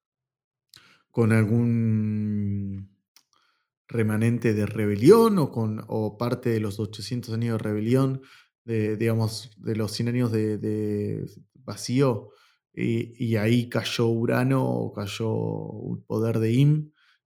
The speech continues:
y terminó generando ese hueco gigante y por casualidad de la vida quedó ese pedazo de piedra y terminaron haciendo la isla judicial ahí.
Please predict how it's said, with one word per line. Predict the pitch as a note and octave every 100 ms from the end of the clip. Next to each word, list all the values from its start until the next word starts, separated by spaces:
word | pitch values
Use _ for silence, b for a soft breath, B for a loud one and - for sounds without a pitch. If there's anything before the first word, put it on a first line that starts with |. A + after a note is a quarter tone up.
| _ _
y | - C#3 C#3 C3+
terminó | - A2+ A2+ A#2+
generando | A#2 A2+ A#2 A#2+ A#2+
ese | A2+ A#2
hueco | B2 A#2+
gigante | A2+ - A#2+ C3 C3+ C#3 -
y | B2+
por | A2+ G#2+ G#2+ G#2+ _ _ _
casualidad | G#2+ F#2+ A2 A#2
de | A#2
la | A2+
vida | A#2+ A#2+ A#2
quedó | A2 G#2+ A2
ese | A2 -
pedazo | G#2+ G#2 G2
de | F#2+
piedra | - A#2 A#2 B2 A#2 - -
y | G#2
terminaron | F#2+ G#2 G#2+ G#2+
haciendo | G2 A2 A2
la | G2+
isla | G2+ G#2+
judicial | G2+ G#2+ G2+ G#2+ G#2+
ahí. | A2+ E3+